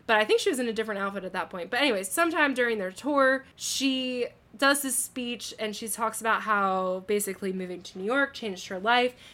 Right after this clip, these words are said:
And she says, "And that doesn't have to do with geography. It has to do with the people I met."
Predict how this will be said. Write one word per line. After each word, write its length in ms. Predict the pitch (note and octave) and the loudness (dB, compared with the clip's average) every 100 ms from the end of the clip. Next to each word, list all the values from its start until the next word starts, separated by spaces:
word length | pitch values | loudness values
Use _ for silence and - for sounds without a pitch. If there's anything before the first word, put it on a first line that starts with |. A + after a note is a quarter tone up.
| - | -10
And 140 | G3+ | -8
she 100 | G3 | -8
says, 300 | G3+ G3 F#3 - | -4 -4 -4 -4
"And 120 | G#3+ | 2
that 180 | B3+ - | 2 4
doesn't 240 | C#4+ C#4 | 2 4
have 220 | C4+ A3+ | 2 0
to 80 | - | -2
do 480 | G3 G#3 G#3 G3 F#3+ | -4 0 2 2 0
with 240 | G3+ F#3+ - | -4 -4 -6
geography. 760 | G3+ F3 F3+ F3+ F3+ - F3+ | -2 0 0 -2 -8 -8 -8
It 60 | - | -8
has 280 | G3 G#3 - | -4 -4 -4
to 60 | |
do 80 | G#3 | -8
with 120 | G3 - | -8 -10
the 60 | |
people 640 | G3 - G3+ - F#3 F3+ - | -14 -8 -8 -6 -6 -6 -6
I 340 | - F3 E3+ G3 _ | -4 -4 -6 -10 _
met." 680 | - F3 G3 F3+ C#3+ - - | -14 -10 -6 -6 -6 -8 -18